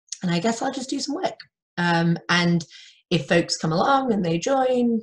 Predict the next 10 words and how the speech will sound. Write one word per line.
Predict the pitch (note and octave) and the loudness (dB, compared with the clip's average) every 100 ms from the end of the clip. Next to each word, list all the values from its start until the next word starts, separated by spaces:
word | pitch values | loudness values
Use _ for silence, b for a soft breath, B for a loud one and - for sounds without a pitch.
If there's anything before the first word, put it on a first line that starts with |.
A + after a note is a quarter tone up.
| - | -4
then | E3 E3 | -6 -6
that's | - - | -6 -8
totally | F3+ E3+ F3 | -6 -4 -4
fine, | F#3 G#3+ G#3 G3+ G3 G3 B B - | 2 4 4 4 2 -2 B B -4
uh, | F3 E3 E3 | 0 0 -2
because | E3+ E3 - E3 D#3+ D#3+ D#3 C#3+ - - - - | -6 -10 -6 -4 -2 -2 -4 -6 -8 -10 -12 -12
if | D3 | -4
you're | D#3+ D#3+ | 0 2
watching | A#3+ - A#3 | 2 2 0
this, | G#3 G3+ G3 - - | 0 -2 -6 -12 -20